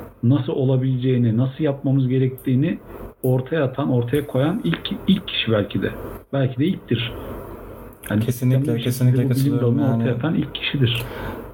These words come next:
Speaker 2: Ee, önerileri, e, ve Theory of the Earth diye bir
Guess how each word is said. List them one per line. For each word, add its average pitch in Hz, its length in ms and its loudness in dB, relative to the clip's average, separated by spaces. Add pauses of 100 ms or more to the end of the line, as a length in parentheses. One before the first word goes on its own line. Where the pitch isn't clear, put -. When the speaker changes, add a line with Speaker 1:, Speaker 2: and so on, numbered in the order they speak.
Speaker 2:
Ee, - 40 0
önerileri, 127 720 2 (380)
e, 120 60 4 (400)
ve 117 340 4 (120)
Theory 127 240 2
of 123 180 0
the - 80 -4
Earth 123 340 2
diye 117 140 2
bir 110 260 2